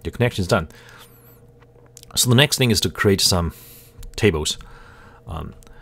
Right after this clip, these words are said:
so you can use Sequelize C L I tool again. Sequelize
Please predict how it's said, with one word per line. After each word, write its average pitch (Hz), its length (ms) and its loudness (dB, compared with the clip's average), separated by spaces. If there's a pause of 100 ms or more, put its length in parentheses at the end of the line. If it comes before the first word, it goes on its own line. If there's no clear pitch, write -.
(140)
so - 200 -8
you 92 100 -4
can 101 140 0
use 139 380 4 (100)
Sequelize 87 540 0
C - 200 0
L 80 140 0
I 80 100 2
tool 85 180 -6
again. 73 280 -8 (240)
Sequelize 104 880 0